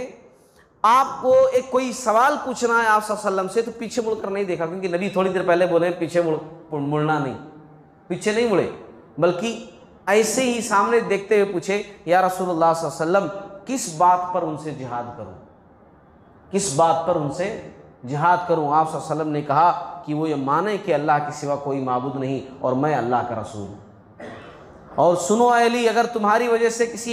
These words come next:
एक को भी हिदायत मिल गई तो तुम्हारे लिए सुर्ख ऊँट से बेहतर है। उसी मौके पर आप सल्लल्लाहु अलैहि वसल्लम ने बात कही थी।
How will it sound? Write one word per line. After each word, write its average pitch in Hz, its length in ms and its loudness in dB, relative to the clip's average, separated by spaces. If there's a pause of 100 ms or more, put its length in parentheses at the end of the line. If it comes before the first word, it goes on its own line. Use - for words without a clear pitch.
एक 233 200 2
को 233 100 4
भी 220 140 -2
हिदायत 208 460 4
मिल 220 180 -2
गई 254 240 0
तो - 120 -12
तुम्हारे 214 360 0
लिए 226 220 -4
सुर्ख - 420 -6
ऊँट 226 200 -4
से 214 140 -6
बेहतर 185 320 -2
है। - 220 -8 (960)
उसी 247 180 0
मौके 226 280 2
पर 196 140 2
आप 175 120 2
सल्लल्लाहु 165 140 -4
अलैहि 160 80 -6
वसल्लम 160 160 -4
ने 147 120 -4
बात 127 260 -2
कही 95 100 -12
थी। - 160 -18